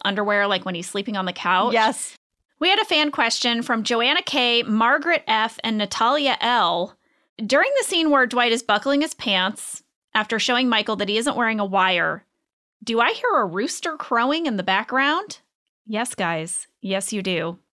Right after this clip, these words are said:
Speaker 1: It's at thirteen minutes, thirty-four seconds.
Speaker 2: Mm-hmm.
Speaker 1: There was a house
Speaker 2: Yeah.
Speaker 1: in our vicinity, and they had some chickens and a rooster, and it was a challenge.
Speaker 2: Yeah.
Speaker 1: 'Cause you can't make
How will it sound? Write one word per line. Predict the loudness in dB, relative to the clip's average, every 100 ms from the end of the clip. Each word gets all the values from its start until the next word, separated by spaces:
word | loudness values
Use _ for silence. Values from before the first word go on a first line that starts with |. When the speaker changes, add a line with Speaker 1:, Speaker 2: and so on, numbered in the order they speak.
| _ _ _ _ _ _ _
Speaker 1:
It's | -8 -6
at | -6
thirteen | -4 -6 -4 -4 -2
minutes, | -2 -4
thirty-four | -4 -4 -4 -6 -6 -4
seconds. | -4 -4 -4 -6 -6
Speaker 2:
Mm-hmm. | -6 -4 -6 -6 _ _ -16
Speaker 1:
There | -6 -2 0 2
was | 0 0 -2 -4 -4
a |
house | 0 4 4 4 0 -4 -8 -10 _ _ -4
Speaker 2:
Yeah. | 0 0 -2
Speaker 1:
in | -4 0
our | 2 2
vicinity, | 0 -2 -2 0 0 0 -2
and | -4 -2
they | 0
had | 0 -2
some | -2 -2
chickens | -2 -2 -2
and | -4
a |
rooster, | -4 -4 -4 -2 -2 0
and | -2
it | 0
was | 0
a | -2
challenge. | 0 0 0 -2 -4 -8 -8 _ -4
Speaker 2:
Yeah. | -2 -2 -6 _
Speaker 1:
'Cause | -4 -2 -2 -8 -16
you | -12 -8
can't | -2 0 -2
make | -4 -2 -2 -4